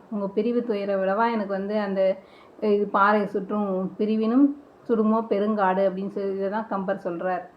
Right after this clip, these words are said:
ராமர் இந்த மாதிரி மர உரை உ-, அணிந்து வர்றப்ப சில பெண்கள் வந்து நம்ம இந்த, இதை பார்க்கறதுக்கு ஏன் நம்ம கண்கள் இருக்குன்னு சொல்லிட்டு கண்களை அடிச்சிட்டு அழுகுறாங்க. சில பேர் வந்து தங்களோட பெருஞ்செல்வத்தை இழந்தா எப்படி துன்பப்படுவாங்களோ அந்த மாதிரி,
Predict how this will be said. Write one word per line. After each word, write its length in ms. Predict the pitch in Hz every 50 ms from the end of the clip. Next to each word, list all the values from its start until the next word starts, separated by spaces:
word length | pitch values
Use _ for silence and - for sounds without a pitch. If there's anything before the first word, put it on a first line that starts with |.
| - - - _ - -
ராமர் 400 | 262 247 214 220 226 220 208 196
இந்த 120 | 190 185
மாதிரி 240 | 180 180 185 190 202
மர 320 | 202 196 190 185 202 208
உரை 300 | 208 208 196 196 185 180
உ-, 420 | 175 175 180 175 170 175 175 170 170 175 - - - - - -
அணிந்து 340 | 190 190 202 208 208 202 202
வர்றப்ப 380 | 190 180 185 185 185 - 202
சில 200 | 196 196 196 190
பெண்கள் 380 | 185 - 185 180 196 196 202 196
வந்து 320 | 196 180 180 180 196 214
நம்ம 520 | 214 214 202 180 175 175 175 175 170 175 175
இந்த, 260 | 175 170 165 170 160 - - - - - -
இதை 160 | 208 185 185 180 -
பார்க்கறதுக்கு 600 | 208 190 208 214 - 247 226 208 196 180 180 180
ஏன் 220 | 175 175 185 202 208
நம்ம 200 | 202 185 180 175
கண்கள் 340 | 165 180 190 202 196 196
இருக்குன்னு 300 | 190 185 190 - 196 190
சொல்லிட்டு 280 | - 175 175 175 220 214
கண்களை 400 | 214 185 185 196 196 202 196 180
அடிச்சிட்டு 340 | 165 170 170 - 196 190 190
அழுகுறாங்க. 500 | 175 170 185 190 196 190 180 175 170 160 - - - - - - - - -
சில 200 | - 226 208 202
பேர் 260 | 196 202 208 214 220
வந்து 300 | 208 190 196 196 233 233 -
தங்களோட 340 | 196 185 185 185 180 175 175 -
பெருஞ்செல்வத்தை 600 | 190 202 226 247 240 247 233 214 208 202 190 185
இழந்தா 300 | 175 170 170 190 196 208
எப்படி 380 | 202 190 185 185 - 208 214
துன்பப்படுவாங்களோ 720 | 202 - 190 190 202 208 214 208 - 185 180 175 170 175 185
அந்த 300 | 190 185 180 180 175 175
மாதிரி, 400 | 175 175 180 196 220 254 254 -